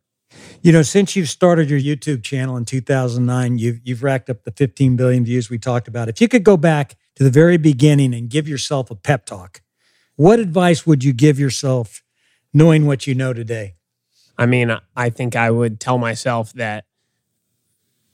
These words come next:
Speaker 2: there's gonna be natural highs and lows, just like anybody building a business.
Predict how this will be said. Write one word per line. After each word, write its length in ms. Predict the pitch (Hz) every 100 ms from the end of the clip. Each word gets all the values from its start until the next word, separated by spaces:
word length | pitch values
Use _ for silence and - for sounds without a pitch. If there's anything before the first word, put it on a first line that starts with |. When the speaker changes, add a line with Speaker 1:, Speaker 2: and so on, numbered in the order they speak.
| _
Speaker 2:
there's 320 | 156 131 117
gonna 200 | 123 131
be 240 | 123 127 117
natural 500 | 117 113 113 - 117
highs 260 | 123 120
and 140 | 117 120
lows, 360 | 120 139 143
just 220 | - 123
like 220 | 131 117 -
anybody 440 | 135 135 127 123
building 320 | 113 120 123
a 20 | 120
business. 580 | 123 120 127 131 -